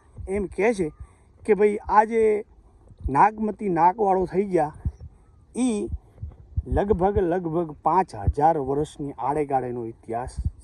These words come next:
છે. પણ ઈ મોટા વડીલો કે લિખિત આપણે ક્યાંય સાંભળ્યું નથી. તો આવી રીતે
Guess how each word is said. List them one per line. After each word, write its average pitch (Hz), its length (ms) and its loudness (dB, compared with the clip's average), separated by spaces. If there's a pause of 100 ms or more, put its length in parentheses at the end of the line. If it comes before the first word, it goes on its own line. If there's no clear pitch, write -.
છે. 120 160 -12 (640)
પણ 240 120 -2
ઈ 285 100 6
મોટા 233 320 4
વડીલો 226 420 0
કે 233 120 -6
લિખિત 165 480 -4
આપણે 226 280 -2
ક્યાંય 208 420 -8 (200)
સાંભળ્યું 160 440 0 (640)
નથી. 156 360 0 (1160)
તો 131 240 -4 (440)
આવી 220 300 2
રીતે 196 400 2